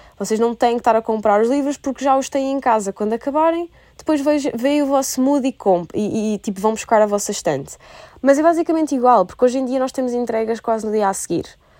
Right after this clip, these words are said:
Portanto, mais vale isso e, e não terem uma, ou uma f-,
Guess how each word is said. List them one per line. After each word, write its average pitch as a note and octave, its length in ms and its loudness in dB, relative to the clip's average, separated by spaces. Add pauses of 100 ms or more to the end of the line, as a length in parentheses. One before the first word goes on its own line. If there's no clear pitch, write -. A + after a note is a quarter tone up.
(200)
Portanto, G3+ 480 0
mais A3 160 -2
vale A#3 340 2
isso F3 440 -6
e, F3+ 840 -4 (520)
e G3 80 -4
não G#3+ 120 -2
terem G#3+ 280 0
uma, G3+ 200 -4
ou F#3+ 320 0
uma F#3+ 220 -4
f-, - 160 -18